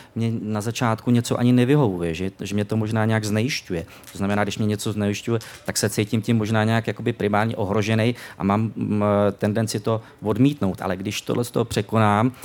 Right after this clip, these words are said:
a dostanu k tomu třeba i nějaký výklad od někoho nebo nějakou zpětnou vazbu,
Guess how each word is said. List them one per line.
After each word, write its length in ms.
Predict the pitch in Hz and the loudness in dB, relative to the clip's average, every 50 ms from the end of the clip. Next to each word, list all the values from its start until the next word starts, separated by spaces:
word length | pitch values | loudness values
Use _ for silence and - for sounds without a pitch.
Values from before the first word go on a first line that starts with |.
| - - - | -18 -10 -6
a 80 | - - | -4 -2
dostanu 340 | 101 - - 135 135 151 | -2 0 2 4 4 4
k 60 | 147 - | 4 4
tomu 200 | 139 135 139 127 | 4 4 4 4
třeba 240 | - - 127 127 | 2 0 0 2
i 100 | 127 135 | 2 4
nějaký 340 | 135 135 131 131 - 143 127 | 4 4 4 4 4 2 2
výklad 360 | 113 147 165 - 180 139 104 98 | 2 2 0 2 2 2 2 2
od 160 | 101 104 98 | 2 2 2
někoho 340 | 107 104 - - 104 92 95 | 2 0 0 0 2 2 2
nebo 200 | 92 87 90 101 | 2 2 2 2
nějakou 300 | 101 101 101 - 113 113 | 2 2 0 0 -2 -6
zpětnou 420 | - - 107 98 - 127 120 117 | -4 -2 -4 -2 2 2 4 6
vazbu, 340 | 110 110 101 98 101 110 | 6 4 4 4 2 2